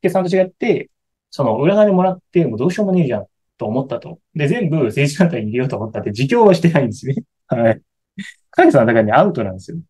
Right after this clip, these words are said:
どう考えても。で、稲田さんは、えーと、その上で、まあ、これ、派閥からの還流分が寄付の原資になっているということはないというふうに言い切ってます。はい。さすが弁護士ですね。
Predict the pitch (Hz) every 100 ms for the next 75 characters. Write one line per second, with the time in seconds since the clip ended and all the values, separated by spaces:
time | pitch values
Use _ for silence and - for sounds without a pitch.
0 | _ _ _ 135 131 127 123 104 104 -
1 | _ _ _ _ 185 170 - _ - 202
2 | 240 226 233 226 220 220 214 240 311 -
3 | - _ _ _ 135 120 - - 180 170
4 | 180 226 123 110 117 107 104 - - 180
5 | 247 247 - 247 233 135 127 104 - _
6 | - 180 196 190 196 151 113 107 123 -
7 | 170 123 107 135 113 110 110 - - 107
8 | 107 117 107 110 117 101 120 170 160 -
9 | _ _ _ _ _ _ 139 127 117 -
10 | 170 165 143 - 160 - _ _ _ _
11 | _ _ _ 107 101 - - 147 127 120
12 | 110 113 - _ _ _ _ 120 123 120
13 | 110 - - 180 220